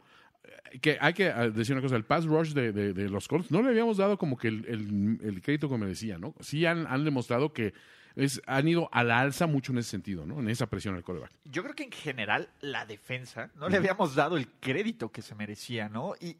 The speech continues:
Speaker 2: y... y ojo, y, y no sé si es sobrereacción o no, pero lo mejor que les pudo pasar a estos Colts, y la gente se volvió loca, sobre todo los fans de los Pats,
Speaker 1: Ajá.
Speaker 2: fue que los mandara a la goma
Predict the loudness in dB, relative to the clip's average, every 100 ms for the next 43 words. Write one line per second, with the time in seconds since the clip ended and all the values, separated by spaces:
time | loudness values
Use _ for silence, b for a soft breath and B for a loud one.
0 | -14 -10 -8 -6 -8 -10 -14 _ b b
1 | b b b -6 -2 0 -2 -6 -8 -20
2 | _ -14 -12 -10 -6 -4 -2 -2 -2 -2
3 | -4 -6 -10 -12 -10 -12 -8 -8 -8 -8
4 | -8 -6 -6 -6 -10 -8 -4 -4 -4 -6
5 | -4 -4 -8 -14 -6 -6 -6 -12 -12 -12
6 | -14 -16 -8 -6 -2 -2 -4 -8 -12 -10
7 | -10 -12 -10 -10 -6 -8 -6 -10 -10 -14
8 | -10 -8 -8 -10 -2 0 0 -2 -4 -4
9 | -6 0 2 2 -4 -8 -8 -6 -6 -6
10 | -12